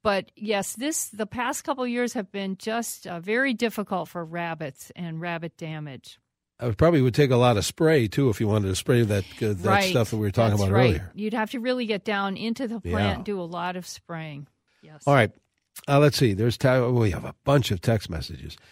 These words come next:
Speaker 2: "I planted a new rhododendron last spring. It bloomed last spring. Looks healthy this spring, but did not bloom. Has no buds. I did no pruning. Any ideas why it did not bloom?"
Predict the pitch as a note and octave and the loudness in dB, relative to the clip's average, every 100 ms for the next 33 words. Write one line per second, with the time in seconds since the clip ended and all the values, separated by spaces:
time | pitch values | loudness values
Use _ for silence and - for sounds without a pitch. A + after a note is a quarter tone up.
0 | _ - B2 - D#3+ D#3+ C3 B2 D3 D#3+ | _ 2 4 6 6 6 4 6 8 8
1 | D3 C3+ A#2 C#3+ D3 C3 A#2 A2+ A2 - | 8 6 6 6 6 4 6 6 4 2
2 | C3 B2 C3+ A#2 G2+ A#2+ C#3+ D3 C3 A2 | 2 4 4 2 2 6 6 6 4 4
3 | G#2 G2 - A2+ G#2 A#2 B2 A#2+ - C3 | 4 2 0 0 2 4 4 2 2 4
4 | C#3+ - A2 A2 G#2 A#2+ D#3+ - B2 A2 | 4 2 4 4 4 4 2 2 2 2
5 | A2 A2+ A2+ G#2+ A2+ B2+ A2 A#2 B2+ C3 | 4 2 2 2 4 2 2 2 4 4
6 | C3+ A#2 G#2+ A#2+ B2 A#2+ G#2 C#3 D#3 F2 | 4 4 2 4 4 4 4 6 4 0
7 | C#2+ G2+ G2 A2+ G#2+ G#2+ A#2+ C3 - D3+ | -4 -4 -2 0 0 2 2 2 0 0
8 | E3 A2 C#2 F2 A2+ B2 B2 B2+ A#2+ C3+ | 2 0 -4 -6 0 2 2 2 2 2
9 | A#2 B2+ C3 A#2 C3 A#2+ B2 A#2+ B2 E3 | 2 4 4 2 0 2 0 2 4 4
10 | E3 D#2+ | 4 0